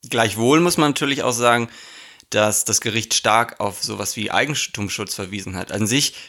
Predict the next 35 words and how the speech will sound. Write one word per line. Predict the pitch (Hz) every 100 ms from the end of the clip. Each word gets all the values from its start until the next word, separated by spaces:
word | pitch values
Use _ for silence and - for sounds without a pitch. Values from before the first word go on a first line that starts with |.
| _
ist | 135 -
das | 131
jetzt | 120 -
gar | - 95
nicht | 117 107
so | 101
sehr | 95 104 -
ein, | 92 92
ein | 87 87 104 - _ _
Klimaschutzprogramm, | - 131 139 110 120 98 - - - _ _ _ _ _ 113 107 - 113
sondern | 117 123 120
vor | - -
allen | 127 175 110
Dingen | 110 113
auch, | - 117 120 -
äh, | 107 107 101 - - _ -
ein, | 104 98
ein | 104
Schutz | - 131 -
des | -
Eigentums, | 113 147 101 98
weil | 123 147
es | 131
auch | 110
darum | 110 107
geht, | 104 107 - - -
wenn | - 127
der | 123
Klimawandel | - 156 123 117 113
weiter | 113 107
fortschreitet, | 131 131 127 110 107
dann | 110 104
werden | 107 113 120
möglicherweise | 117 113 107 101 95
Waldbesitzer | 104 127 107 107 107 104 113